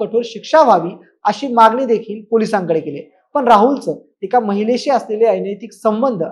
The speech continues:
आणि त्यातून झालेली हत्या यावर वेगवेगळ्या प्रतिक्रिया येत आहेत. अल्पवयीन मुलांनी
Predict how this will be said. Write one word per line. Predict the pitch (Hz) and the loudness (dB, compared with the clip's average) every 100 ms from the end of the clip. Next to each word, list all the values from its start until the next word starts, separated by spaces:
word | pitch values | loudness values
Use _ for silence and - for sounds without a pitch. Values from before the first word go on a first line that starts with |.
| - | -12
आणि | 185 220 | -12 -12
त्यातून | - 208 208 320 311 | 0 0 2 -2 2
झालेली | 254 226 220 | 2 4 0
हत्या | 196 - 175 170 - _ _ | -2 -6 -2 -2 -4 _ _
यावर | 175 233 208 190 | 4 6 6 2
वेगवेगळ्या | - 180 180 285 233 196 208 | -4 -2 2 2 2 -2 -2
प्रतिक्रिया | 185 170 180 175 208 | -4 -10 -10 -4 -4
येत | 175 165 | -2 -6
आहेत. | 139 131 _ _ _ - | -8 -14 _ _ _ -8
अल्पवयीन | 180 185 214 220 208 | -8 -2 0 0 0
मुलांनी | 202 240 233 165 | 4 6 4 -4